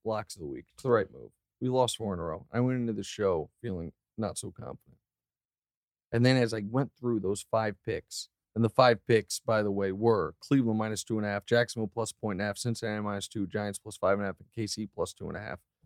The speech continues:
I got more and more confident. Felt better and better. And when I was like, "Ah, what am I gonna do for the lock of the week, though?"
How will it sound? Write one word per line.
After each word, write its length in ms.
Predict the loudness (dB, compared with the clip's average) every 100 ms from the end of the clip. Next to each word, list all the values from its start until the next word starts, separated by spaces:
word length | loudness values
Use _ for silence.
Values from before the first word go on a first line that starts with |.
| -20 _
I 80 | 2
got 180 | 2 2
more 340 | 2 4 4
and 120 | 2 -2
more 200 | -4 -6
confident. 520 | -10 -12 -12 -20 -20 _ _ _ _ _ _ _ _ _ _
Felt 200 | 2 2 2
better 320 | 2 4 2
and 120 | 0
better. 300 | -2 -4 -6 _ _ _ _ _ _ _ _ _ _ _ -12 -10 -8 4
And 200 | 6 6
when 100 | 4
I 100 | 0
was 140 | -2
like, 120 | -4 -4
"Ah, 140 | -2
what 140 | 0 0
am 60 | -2
I 60 |
gonna 100 | -4
do 120 | -4 -4
for 100 | -2
the 40 |
lock 280 | -2 -2 -4
of 60 |
the 60 | -4
week, 220 | -2 -4 -6
though?" 180 | -10